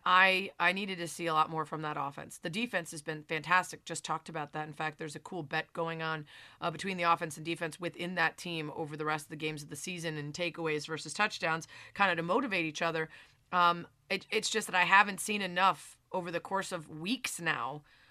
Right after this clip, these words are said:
for, for the Cowboys to feel like a team that I really consider a contender. That's just, that's just how I saw it. Now, we didn't completely agree. I think, um, there was another team that, oh, you know what? Uh,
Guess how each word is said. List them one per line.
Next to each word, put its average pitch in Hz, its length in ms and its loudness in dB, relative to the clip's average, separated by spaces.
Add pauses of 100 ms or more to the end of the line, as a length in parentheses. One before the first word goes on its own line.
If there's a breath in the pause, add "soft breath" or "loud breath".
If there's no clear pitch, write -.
for, 170 680 4
for 185 180 -2
the 175 80 0
Cowboys 170 380 4
to 160 100 -8
feel 165 180 -4
like 156 120 -4
a 160 60 -6
team 160 260 -6
that 151 180 -4
I 160 100 0
really 160 360 -2
consider 151 500 -4
a 160 80 -4
contender. 143 720 -8 (320 soft breath)
That's 175 240 0
just, 156 300 -4 (100)
that's 170 220 0
just 160 120 -6
how 143 140 -2
I 143 40 -6
saw - 160 0
it. 165 40 -2
Now, 185 120 6
we - 100 -2
didn't 311 180 -2
completely 226 480 -2
agree. 175 420 -2 (280 loud breath)
I 185 100 4
think, 202 320 -2
um, 175 480 4 (420)
there 202 120 -2
was 202 100 -2
another 208 380 4
team 180 540 -4 (300 soft breath)
that, 170 300 4 (180)
oh, 214 300 8
you 185 80 -2
know 233 140 2
what? 320 260 6 (220)
Uh, 196 600 6